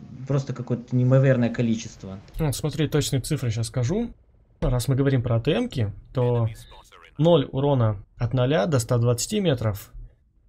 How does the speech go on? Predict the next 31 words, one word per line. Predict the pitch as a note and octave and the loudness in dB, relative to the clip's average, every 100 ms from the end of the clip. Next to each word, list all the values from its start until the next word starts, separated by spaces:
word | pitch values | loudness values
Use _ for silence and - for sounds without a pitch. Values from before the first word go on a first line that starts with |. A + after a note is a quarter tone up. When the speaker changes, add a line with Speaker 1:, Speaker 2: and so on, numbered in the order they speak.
| _ | _
Speaker 2:
два | A#2 C3+ C3+ | 2 2 2
и | |
пять | C3+ C#3 C3 | 2 0 2
урона | C3 B2+ | 2 2
за | A#2 B2 | 2 0
ракету | A#2+ D#3+ D#3+ C#3+ | 0 0 2 0
от | C3 A#2+ | 0 -2
ста | - B2 | -4 -4
двадцати | A#2+ A#2 - F#3+ | -2 -2 -2 0
метров | F3+ F3+ F3+ C#3+ | 0 0 -2 0
до | A2+ A2 A2 | 2 2 2
двухсот | A2+ A2 C#3 A#2 | 0 -2 -2 -2
семидесяти. | C3 C#3+ A#2+ A2+ - A2 - - - _ _ _ - C#3+ | -2 0 0 -2 -4 -6 -8 -16 -20 _ _ _ -6 -2
И | D3+ D3+ D3+ C#3 - - | 2 2 2 0 -4 -4
один | A#2 C3+ C3 | 0 2 2
и | |
шесть | - C3 A#2 | 0 -2 0
урона | A#2+ A#2 A#2 | 0 2 2
за | A#2 | 2
ракету | A#2 G3+ G3+ F#3 | 0 -2 -2 0
начинается | B2 - A#2 C3+ D3+ - F3+ F#3 - - C#3+ | 0 0 0 0 -2 -2 0 -2 -6 -8 -2
от | E3+ F3 - - - - - | -2 -2 -12 -20 -20 -14 -6
пятьсот | C3 - D#3+ D#3+ | -2 4 2 2
пятидесяти | C#3+ D#3 C3+ A#2+ - | -4 -2 -2 -2 0
метров. | A#2+ A#2 A2+ G2+ - - - - | 2 2 -2 -8 -10 -20 -16 -14
От | G#2+ | -10
пятьсот | B2 D3 - | -4 -4 -4
пятидесяти | D3+ G#3 F#3+ E3 F#3+ F3 | -4 -4 -4 -6 -4 -2
до | A#2+ B2 A#2+ | 0 0 0
тысяча | B2+ B2 - A#2 | -2 -2 -4 -4
ста. | - G#2 G#2 | -4 -6 -6